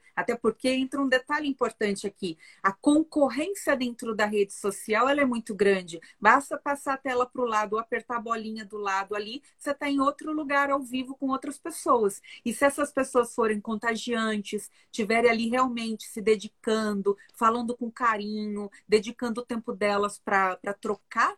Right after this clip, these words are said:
com algumas pessoas, muda tudo. Você tem ali uma conexão realmente, como é o do, o tema anterior que nós estávamos falando. Olha lá, a Nath falou que é a comunicação não verbal. Exatamente, Ná.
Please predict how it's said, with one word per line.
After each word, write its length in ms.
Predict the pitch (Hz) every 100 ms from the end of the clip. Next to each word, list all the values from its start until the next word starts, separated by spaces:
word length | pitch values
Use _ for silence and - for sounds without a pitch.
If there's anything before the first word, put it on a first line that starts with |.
| _
com 200 | 247 214
algumas 380 | 202 196 185 -
pessoas, 680 | 185 - 254 294 311 226 - -
muda 320 | 240 302 330 392
tudo. 500 | - 349 359 226 170 - _
Você 300 | 196 226 285
tem 360 | 277 302 320 359
ali 280 | 302 247 247
uma 160 | 233
conexão 760 | 226 233 214 208 - - 220 214
realmente, 520 | 202 196 208 240 -
como 220 | 269 254
é 80 | 254
o 140 | 254
do, 160 | 226 240
o 80 | 247
tema 260 | - 240 240
anterior 440 | 240 247 240 233
que 80 | 240
nós 200 | 233 226
estávamos 480 | - 233 226 220 -
falando. 760 | 262 302 285 254 226 202 160 - _ _ _ _ - - -
Olha 100 | 190
lá, 80 | 202
a 40 | 202
Nath 220 | 208 -
falou 240 | 226 214
que 80 | 208
é 40 |
a 40 | 214
comunicação 600 | 214 208 202 214 - 214
não 160 | 208 202
verbal. 480 | 233 226 202 196
Exatamente, 920 | 185 208 214 269 269 247 254 262 -
Ná. 400 | 214 196 170 143